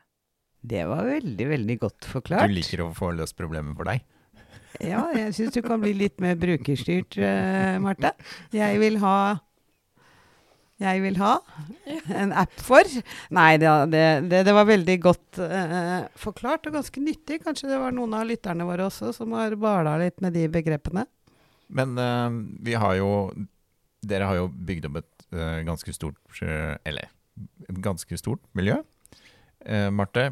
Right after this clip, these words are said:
Speaker 2: på designere, og så har du jobbet med å på en måte bygge forståelse i, om design i politiet. Men så har du jobbet med en ting til også, som vi har diskutert litt før, som handler om retning,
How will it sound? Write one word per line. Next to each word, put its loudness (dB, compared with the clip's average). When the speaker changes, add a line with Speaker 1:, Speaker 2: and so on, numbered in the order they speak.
Speaker 2:
på 0
designere, -2
og -4
så -4
har -2
du -2
jobbet 0
med -2
å -4
på -10
en -6
måte -10
bygge -8
forståelse -6
i, -8
om -8
design 0
i -4
politiet. -4
Men -4
så 0
har 2
du 0
jobbet -2
med -10
en -4
ting -4
til -4
også, -2
som -2
vi -2
har 0
diskutert -6
litt -6
før, -4
som -4
handler 0
om -4
retning, -6